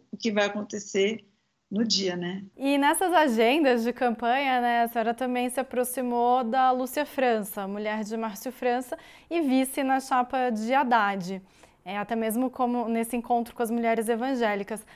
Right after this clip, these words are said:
Speaker 2: Há alguma ideia de se ter algum tipo de atuação conjunta pós-eleições? Eu digo assim, um grupo entre mulheres,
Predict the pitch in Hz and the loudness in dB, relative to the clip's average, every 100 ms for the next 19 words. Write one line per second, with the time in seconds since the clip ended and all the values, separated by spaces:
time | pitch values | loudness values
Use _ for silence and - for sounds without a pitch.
0 | - - - - 440 494 359 330 302 233 | -20 -20 -16 0 4 4 4 6 6 6
1 | 247 247 240 233 - 254 254 240 254 277 | 8 8 8 2 -2 0 2 2 0 -4
2 | - 254 247 247 254 240 254 247 247 226 | -6 -2 -2 0 -2 0 -2 0 -2 -2
3 | 214 214 233 233 233 - - 294 294 240 | -2 -2 -2 -2 -4 -4 0 2 2 2
4 | 226 208 202 - 277 233 202 180 180 196 | 2 2 -2 -2 2 2 2 -4 -8 -10
5 | 196 220 220 220 226 214 202 226 254 247 | -8 -6 -6 -6 -6 -6 -2 0 0 0
6 | 247 240 226 220 220 220 220 220 214 202 | 0 2 2 2 -4 -6 -8 -6 -6 -6
7 | 208 208 214 240 240 220 214 208 202 | -4 -2 2 6 6 4 0 -2 -6